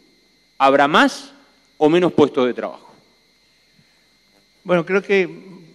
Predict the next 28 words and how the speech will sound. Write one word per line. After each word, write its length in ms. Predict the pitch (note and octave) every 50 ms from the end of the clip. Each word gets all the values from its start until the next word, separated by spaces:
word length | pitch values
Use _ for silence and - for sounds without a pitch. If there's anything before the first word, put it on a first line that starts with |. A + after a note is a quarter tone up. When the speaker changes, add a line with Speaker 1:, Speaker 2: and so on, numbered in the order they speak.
| _ _ _ _
Speaker 2:
para, 340 | - C3+ B2 C3 B2+ A#2
para 180 | - C#3+ C#3 C3+
poder 200 | - C#3 D3 D#3+
encarar 300 | F3 F3 D#3+ D#3+ D#3+ E3
este 180 | D3+ D#3+ E3 C#3+
tema 400 | - E3 E3 F3+ F3+ F#3 F3+ -
hay 160 | - D#3+ D#3+ D3+
que, 300 | - - D#3 D3+ C3+ A2+ G2+ - - - - - B2+
hay 140 | - E3 D#3
que 100 | - E3+
pensar 400 | D3 D#3 D3 C#3+ - D#3+ D3+ D3
un 220 | D#3 D3 C3+ C3+
poco 380 | C3 - _ - E3 D#3 - D3
más 220 | C3+ C#3 C#3 - C#3+
atrás, 480 | B2 - - C3 B2 A2 - - -
¿no? 200 | A2 A2 B2 F3 F3 - _ _ _ _ _ _ _ _ _ _ _ _
Eh, 400 | - D3+ C#3+ C3+ C3 B2 B2 B2 B2+
la 120 | C3 C#3
tecnología 800 | C3 C#3+ C#3+ D3 D3+ D#3 D#3+ D3+ - G#3 A3+ A#3+ A#3 A#3 B3 A#3+ - - - - _ - -
no 180 | - D3 D#3+
es 160 | F3+ F3+ -
una 160 | E3+ D#3 D3 C3
cosa 300 | - D#3+ D3+ - F3 D#3+
que 100 | C#3 A#2
se 80 | B2
inventó 420 | B2 A#2+ A2 A2 G#2+ G2+ - C3+ B2+
con 160 | A#2+ A2+ G#2+
Internet. 460 | G#2+ G2 A2 G2+ A2 C3 A#2+ F#2+ E2